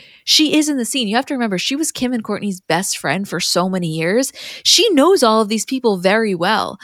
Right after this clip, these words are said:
Like, think about it. She was one of the main targets of Kanye's Twitter rant, uh, last year or a year and a half ago.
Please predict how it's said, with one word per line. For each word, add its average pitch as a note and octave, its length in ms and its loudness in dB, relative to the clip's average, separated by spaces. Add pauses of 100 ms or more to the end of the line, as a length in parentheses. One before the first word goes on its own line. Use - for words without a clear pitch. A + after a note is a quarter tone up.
(180)
Like, - 300 -2
think F#4 180 4
about A3+ 160 4
it. - 80 0
She - 160 2
was F#4+ 160 4
one D#4 120 2
of D4 80 0
the B3+ 100 2
main A#3+ 260 -2
targets A3 680 -4
of F3+ 420 0
Kanye's G3 680 -4 (240)
Twitter F4+ 340 2
rant, E3+ 340 -4
uh, - 80 -6 (140)
last E3+ 380 -2
year D#3 240 -2
or - 20 -2
a D#3 80 -4
year E3+ 200 0
and D#3 100 -2
a - 20 -2
half E3+ 240 -2
ago. B2 260 -4